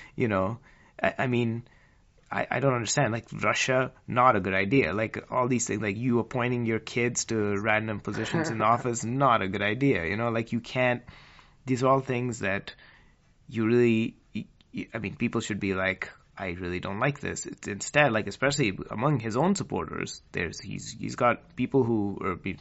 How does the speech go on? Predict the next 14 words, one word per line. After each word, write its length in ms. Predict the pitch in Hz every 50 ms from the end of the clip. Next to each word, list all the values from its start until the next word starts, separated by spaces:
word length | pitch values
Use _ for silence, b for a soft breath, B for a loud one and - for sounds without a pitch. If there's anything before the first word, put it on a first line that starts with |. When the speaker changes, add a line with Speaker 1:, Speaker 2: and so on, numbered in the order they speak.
| -
Speaker 1:
supporters 340 | - - - 110 107 104 101
before, 500 | 98 101 - - 113 101 95 90 90 -
like, 200 | - 92 95 - - _ - - - -
uh, 180 | - 92 92 90
Republicans 720 | 92 92 - 131 151 147 139 - - 104 98 98 101 95 -
or, 240 | 92 - - - - B B B B B B B B - -
uh, 280 | - 90 90 87 90 - - -
the 200 | 98 113 107 92
actual, 600 | 95 104 - - - 104 95 90 90 95 - - - -
you 120 | - 104 101
know, 140 | 82 80 - - - - - - - - - _ - - -
people 260 | - 120 110 - 110 104
who 100 | 104 101
you 120 | 98 95